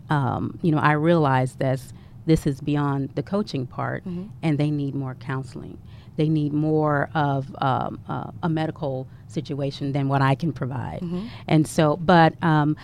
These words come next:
Speaker 1: I think it also depends on the individual.
Speaker 2: Mm-hmm.
Speaker 1: It depends on what they wanna work on and, uh, you know, what, uh, goals that they have set in order to, uh, get through that situation,
Speaker 2: Mm-hmm.
Speaker 1: to begin that healing.
Speaker 2: Mm-hmm.
Speaker 1: So if it's the trauma that you're working on from four years old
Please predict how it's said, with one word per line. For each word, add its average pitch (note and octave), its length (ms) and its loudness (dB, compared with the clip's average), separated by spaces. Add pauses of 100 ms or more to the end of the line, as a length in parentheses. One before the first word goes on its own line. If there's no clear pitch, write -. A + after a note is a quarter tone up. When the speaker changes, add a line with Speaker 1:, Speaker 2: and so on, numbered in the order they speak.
(140)
Speaker 1:
I F#3+ 80 8
think D#4 200 8
it - 80 4
also E3+ 380 4
depends D#3+ 540 2
on D3 160 0
the C3+ 100 0
individual. C#3 640 -2
Speaker 2:
Mm-hmm. F3+ 220 -6 (200)
Speaker 1:
It E3+ 100 2
depends F3 300 2
on D#3 120 0
what D3+ 140 -2
they C#3+ 100 -2
wanna C3 240 -2
work D3+ 300 0
on D#3 360 4 (140)
and, D3 320 2 (100)
uh, C#3 240 0
you D#3+ 80 2
know, C#3 140 2
what, D#3 240 2 (320)
uh, C#3+ 200 -2
goals D3+ 480 2
that C#3 180 -2
they D3 120 0
have C#3+ 180 -4
set D3 540 2 (380)
in - 180 2
order D3+ 320 0
to, C#3 480 -2 (300)
uh, A#2+ 300 4 (140)
get D#3 220 4
through D#3 200 0
that C3+ 180 2
situation, C#3 640 -4
Speaker 2:
Mm-hmm. E3+ 180 -8 (220)
Speaker 1:
to F#3 80 2
begin D3 300 4
that C3+ 180 0
healing. A#2 400 -4 (160)
Speaker 2:
Mm-hmm. F3 200 -8
Speaker 1:
So D#3 480 6
if D#3+ 220 2
it's D3+ 360 4
the D3 180 0
trauma F3+ 320 4
that E3 140 2
you're D#3 120 0
working D#3 300 0
on C#3+ 120 -2
from C#3 180 -6
four F3+ 260 2
years D3+ 260 0
old C#3 400 -2